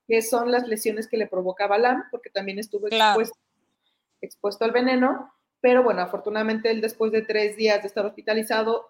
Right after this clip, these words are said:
Speaker 1: sale, nos de-, nos decían, "No sabemos qué consecuencias va a tener en un futuro", porque finalmente genera como lesiones al interior, pero
Speaker 2: Claro.
Speaker 1: bueno, hoy en día está siendo un perrito muy feliz,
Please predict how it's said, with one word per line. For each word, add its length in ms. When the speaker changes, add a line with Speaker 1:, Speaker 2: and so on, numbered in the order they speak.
Speaker 1:
sale, 720
nos 360
de-, 180
nos 180
decían, 380
"No 100
sabemos 420
qué 160
consecuencias 640
va 40
a 80
tener 280
en 140
un 100
futuro", 580
porque 240
finalmente 760
genera 480
como 240
lesiones 720
al 160
interior, 600
pero 420
Speaker 2:
Claro. 180
Speaker 1:
bueno, 280
hoy 180
en 140
día 460
está 320
siendo 400
un 180
perrito 320
muy 140
feliz, 500